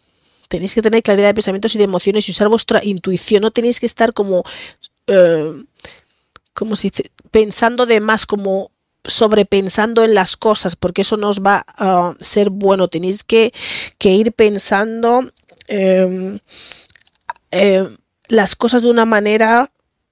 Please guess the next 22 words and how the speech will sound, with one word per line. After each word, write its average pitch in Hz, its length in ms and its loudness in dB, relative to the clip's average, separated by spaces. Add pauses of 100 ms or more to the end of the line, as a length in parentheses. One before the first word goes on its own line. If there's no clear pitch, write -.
(160)
Mm, 185 720 -12 (1500)
según 214 340 2
como 247 180 2
os 233 60 4
vaya 233 200 6
viniendo 226 400 2
el 214 80 2
pensamiento, 196 840 0
de 208 80 -2
una 202 200 0
manera 202 420 2
fluida, 202 380 2
no 202 160 -2
como 240 240 0
sobrecargando, 190 800 0
no 208 160 -2
excesivamente, 208 800 2
no 220 120 0
como 240 180 2
un 226 80 2
pensamiento 208 520 0
obsesivo, 196 640 0